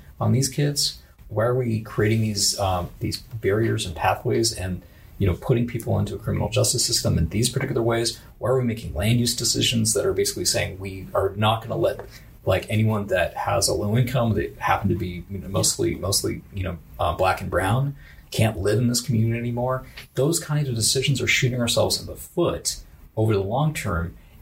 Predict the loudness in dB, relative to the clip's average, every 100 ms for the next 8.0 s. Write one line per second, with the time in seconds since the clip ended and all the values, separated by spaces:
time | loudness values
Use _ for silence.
0 | -2 2 2 2 0 0 0 2 2 2
1 | 0 2 2 2 0 0 0 2 0 0
2 | 2 0 0 2 2 0 -2 0 2 2
3 | 0 -2 0 2 0 -2 -4 -4 0 2
4 | 2 2 0 -8 0 2 2 0 -2 0
5 | 2 2 -2 -6 -12 -20 -20 -20 -20 2
6 | 4 6 4 -2 -12 -10 -2 0 0 -4
7 | -4 0 2 2 -2 -2 -6 -12 -14